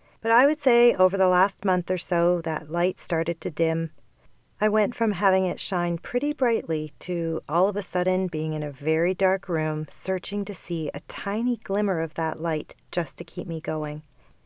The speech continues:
I would say that I'm a pretty positive person most days, and I truly love, love helping people.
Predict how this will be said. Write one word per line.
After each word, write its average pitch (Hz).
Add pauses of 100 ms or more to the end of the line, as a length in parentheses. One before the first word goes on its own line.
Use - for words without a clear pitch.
(260)
I 254
would 269
say 233
that 233
I'm 220
a 220
pretty 302
positive 202
person 175
most 170
days, 151
and 185
I 175
truly 247
love, 190
love 214
helping 202
people. 151